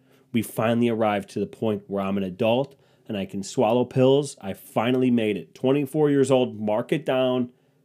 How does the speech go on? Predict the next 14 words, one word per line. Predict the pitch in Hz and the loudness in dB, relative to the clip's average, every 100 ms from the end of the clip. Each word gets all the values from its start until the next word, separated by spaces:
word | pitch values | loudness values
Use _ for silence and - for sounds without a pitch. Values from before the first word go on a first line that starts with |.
| _ _ _ _ _ _ _ _ | _ _ _ _ _ _ _ _
Twenty-four | - 123 139 135 151 | -2 0 2 2 2
years | 143 127 | 4 4
old, | 120 110 101 | 4 2 0
I | 104 | -4
could | - 110 | -8 -6
swallow | 117 101 98 | -2 0 0
pills. | 95 98 90 - _ | -2 -6 -6 -10 _
People | - 107 | -8 -6
could | 98 | -6
stop | 98 110 92 | -4 -4 -4
making | 98 85 | -6 -8
fun | 80 - 90 | -12 -10 -10
of | |
me." | 85 80 | -10 -14